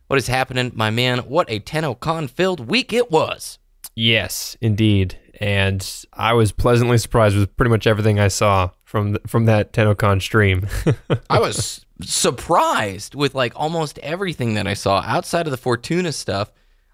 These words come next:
Speaker 1: I had no idea Railjack was in the works. Did you?
Speaker 2: I,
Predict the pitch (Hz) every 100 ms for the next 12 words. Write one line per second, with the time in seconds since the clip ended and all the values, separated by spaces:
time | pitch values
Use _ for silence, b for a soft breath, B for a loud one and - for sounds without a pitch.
0 | - 262 240 214 196 202 262 175 160 143
1 | 147 127 117 123 123 117 117 95 - 120
2 | 120 185 277 _ _ _ _ _ _ _
3 | _ _ _ _ _ _ _ - 92 95